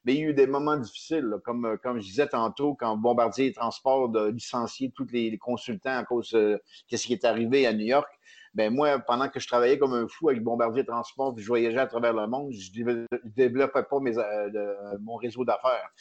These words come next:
Donc, euh, oups, tu te retrouves avec un méga projet, puis le lendemain matin, t'as plus rien. Donc, euh,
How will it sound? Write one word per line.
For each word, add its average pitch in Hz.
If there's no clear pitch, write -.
Donc, 120
euh, 101
oups, 139
tu -
te 127
retrouves 135
avec 120
un 117
méga 135
projet, 123
puis 131
le 123
lendemain 120
matin, 120
t'as 123
plus 117
rien. 131
Donc, 127
euh, 110